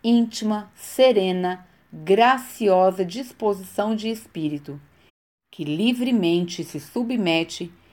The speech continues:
e se deleita na sabedoria de Deus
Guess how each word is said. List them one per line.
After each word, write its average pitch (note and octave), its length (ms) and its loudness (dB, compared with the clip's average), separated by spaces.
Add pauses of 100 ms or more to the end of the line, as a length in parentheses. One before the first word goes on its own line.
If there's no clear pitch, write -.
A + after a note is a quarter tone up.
(240)
e C3+ 80 -6
se - 240 -6
deleita F#3+ 600 4
na D3+ 160 -2
sabedoria G3 840 0
de E3+ 140 -8
Deus C#3 460 -6